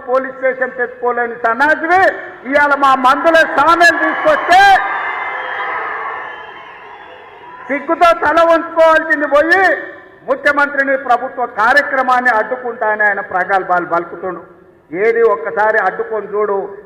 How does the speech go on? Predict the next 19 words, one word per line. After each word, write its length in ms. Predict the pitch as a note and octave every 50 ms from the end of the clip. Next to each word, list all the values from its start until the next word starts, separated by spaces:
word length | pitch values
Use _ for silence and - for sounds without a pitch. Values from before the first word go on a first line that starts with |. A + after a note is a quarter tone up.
| - C#3+ D#3+
మా 80 | F3+ F#3+ F#3+ -
తుంగతుర్తి 540 | F#3 F#3 G3 A3 A3+ A3+ A3+ A3+ A3 - A3 G3 F#3
నియోజకవర్గంలో 880 | F#3+ A3+ C4 C#4 C4+ - C#4 B3+ B3+ B3 A#3 - A#3 A3+ A3 A3 A3 G#3+ - -
కాంగ్రెస్ 380 | G3+ G3+ G3+ G3+ G3+ G3+ F#3+ - -
పార్టీ 280 | F#3 F#3 F3+ - F#3 E3+ -
కార్యకర్తలు 640 | E3+ F#3 G3 G3+ G#3 - G3+ G3+ G3 G3+ G3+ F3+ D#3+ D#3+
చూసుకుంటారు. 520 | G3 G#3 - - G#4 G4 - - F3+ - - - - - - - - - - - - - - -
గా 100 | A#3+ C4+ C4+ C4+
పక్కనే 460 | C4 B3+ C4 - D4+ D#4 D#4 D4+ D#4 D4+ C#4+ D4+ - - - - - - - - - F3+
రామరెడ్డి 480 | A3 C4+ D4 D4 D4 D4+ D4+ D4+ D4+ D4 C#4+
దామోదర్ 380 | C#4+ D4 D4 D4+ D4+ D4 D4 C#4+
రెడ్డి 140 | D4 D4 D4+ C#4+
గారు 140 | D4 D4 C#4 C#4 C#4+
ఉన్నారు 240 | D4 D4+ D4 C#4+ C#4+ C#4 C#4
ఊరికాడ. 380 | D4 D4 C#4+ - D4 D4+ C#4+ C#4+ B3+ - - - - - - - - - - - - - - - - - - - - - - - - - - - - - - - - - - - - - - - - - - - - - - - - - F3+
మేమందరం 680 | A3 C4+ C#4+ C#4+ C#4+ C#4+ D4 D4 D4+ D4+ D4+ D4+ D4 D4 D4+
ఈ 20 | D4 C#4+ C#4
వేదిక 280 | C#4+ D4+ D#4 D#4 D#4 D4+ D4+ D#4
మీద 120 | D4+ D4+